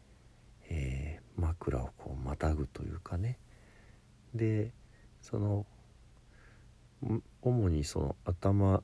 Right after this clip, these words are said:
首から上のことばっかり言ってますけども、そこがぐーんって伸びると、そのままね、お布団の中で足の方も下の方に向かってぐーんと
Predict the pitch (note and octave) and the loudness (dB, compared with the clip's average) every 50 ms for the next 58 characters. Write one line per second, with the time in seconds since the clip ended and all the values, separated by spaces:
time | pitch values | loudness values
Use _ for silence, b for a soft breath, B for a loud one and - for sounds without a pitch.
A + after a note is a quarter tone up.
0 | - - - - G2 G2+ G2+ - - G#2+ G2+ F#2+ F#2+ G2 F#2+ G2 G2 - G2+ G2+ | -2 -8 -4 -2 0 0 0 2 2 4 4 6 6 6 4 4 2 2 0 0
1 | G#2 G2+ G2+ F#2 F2+ D2+ D2 - - - E2 D#2 D2 C#2+ - - F2 F2+ F2 E2+ | 2 0 0 2 0 -2 -2 -4 -4 -4 -2 -2 -4 -4 -6 -6 -4 -2 -2 -2
2 | E2+ - - F#2 F#2 F2+ F#2 G2 G2+ F#2+ F#2 F#2 F#2 F#2 - - G#2+ G#2 - - | -4 -4 -4 -4 -2 -2 -2 -2 -2 -2 -2 -2 -4 -6 -4 -4 -4 -4 -2 -2
3 | A#2 A#2 A2+ A#2 A2+ A2+ A#2 A#2 A#2 A#2 A#2 A#2 A#2 - G2 F#2+ F#2+ F#2+ F#2+ G2+ | 0 0 2 2 2 2 2 2 2 2 0 0 0 0 0 0 2 2 2 2
4 | F#2+ G2 F2+ - - - - - A2 A2 G#2+ - B B B B B B B B | 0 0 -2 -4 -6 -6 -2 2 2 2 2 0 B B B B B B B B
5 | B B B B B B B B B - - - - G#2 G2+ G2+ G2+ G2 G2+ G2+ | B B B B B B B B B -20 -12 -4 -2 0 2 2 4 4 4 2
6 | G2+ A2 A#2+ A#2+ A2+ - - - A2 F#2 F2+ - - - G2 G2 F#2 F2 D#2+ D2+ | 2 2 2 0 -2 -6 -10 -6 -4 -4 -4 -4 0 2 4 4 4 4 2 2
7 | D2 - - D2 C#2+ D2+ D2+ C#2+ D2+ - B B B B B B B B B B | 0 -2 -4 -4 -4 -2 -4 -4 -4 -6 B B B B B B B B B B
8 | _ - - - G2+ F2+ E2+ - - - B2+ A#2+ B2 B2 B2 B2 A#2 A#2 - - | _ -12 -4 -2 0 0 0 0 -2 -2 0 0 2 2 2 0 0 -2 -2 -2
9 | B2 A#2 G#2+ G2+ F#2+ F#2 F#2 G2+ A2 G#2+ F#2+ E2 D2 - - - F2+ - - - | 0 2 2 2 2 2 2 0 0 2 2 2 2 0 -2 -6 -8 -10 -14 -18
10 | B B B B B B B B B B - - - - - - - F#2+ F#2+ F#2+ | B B B B B B B B B B -20 -12 -10 -10 -8 -2 0 2 4 4
11 | G2 F2+ F2 F#2+ F#2 E2+ D#2 D2+ D#2 D#2+ E2 - - F2 F2 - - - A2 G2+ | 4 4 4 4 4 4 4 2 0 -2 -4 -2 -4 -4 -4 -4 -2 0 0 0
12 | F#2 F2+ F#2 F2+ F2+ F2+ F2+ F2+ F2+ F#2 F#2+ G2 G2+ G2+ - F2 | 2 4 4 6 6 6 6 6 4 4 2 0 0 -2 -4 -8